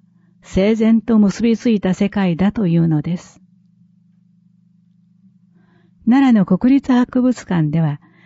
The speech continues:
地獄絵を含む六道絵や、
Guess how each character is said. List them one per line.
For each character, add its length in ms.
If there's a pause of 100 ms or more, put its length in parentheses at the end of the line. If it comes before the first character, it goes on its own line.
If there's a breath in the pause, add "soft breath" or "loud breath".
(300 soft breath)
地 180
獄 320
絵 80
を 120
含 320
む 160 (180)
六 340
道 260
絵 140
や、 240